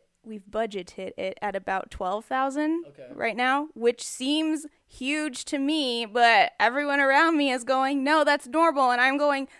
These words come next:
Speaker 1: "That's a lot of money, but, um, I wanna do this correctly. I want to pay everybody, you know, w-, for their time,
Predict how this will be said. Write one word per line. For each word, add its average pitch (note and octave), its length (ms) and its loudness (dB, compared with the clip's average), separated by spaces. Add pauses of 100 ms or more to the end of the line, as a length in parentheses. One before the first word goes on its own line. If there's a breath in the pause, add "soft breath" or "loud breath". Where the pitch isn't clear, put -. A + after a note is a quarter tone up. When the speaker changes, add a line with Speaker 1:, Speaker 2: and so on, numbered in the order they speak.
(160 soft breath)
Speaker 1:
"That's G#3 400 -6
a D#4 40 -8
lot D4+ 280 -6
of D#4 60 -6
money, C#4 640 -6 (140)
but, A3 380 -6
um, A3+ 340 -4 (100)
I A3+ 60 -6
wanna A#3 300 -4
do A#3 240 -8
this B3 280 -4
correctly. A3 840 -6
I A3 60 -6
want G#3 320 -10 (120)
to G#3+ 420 -14
pay G#3+ 300 -12
everybody, A3 760 -10 (380)
you A3 120 -10
know, F#3+ 360 -12 (180)
w-, G3 420 -14 (240)
for C4 220 2
their G3 180 -4
time, A3+ 760 -6